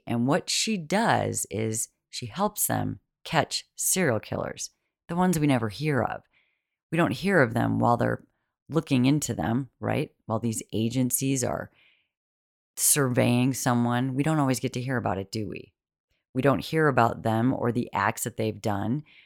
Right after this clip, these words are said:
We don't hear about their crimes. We don't even hear about when they're caught eventually, if they are.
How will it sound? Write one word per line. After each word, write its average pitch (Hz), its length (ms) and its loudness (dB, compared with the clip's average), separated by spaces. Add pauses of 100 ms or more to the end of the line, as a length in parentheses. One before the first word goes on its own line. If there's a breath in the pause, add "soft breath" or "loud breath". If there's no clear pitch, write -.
(180 soft breath)
We 143 100 0
don't 131 180 2
hear 123 200 2
about 113 280 0
their 104 100 -2
crimes. 110 800 -4 (380)
We 139 100 2
don't 123 220 2
even 135 180 -2
hear 135 220 0
about 131 200 0
when 135 140 0
they're 143 80 2
caught - 420 -8
eventually, - 800 -6
if - 320 -4
they 127 200 0
are. 151 520 -4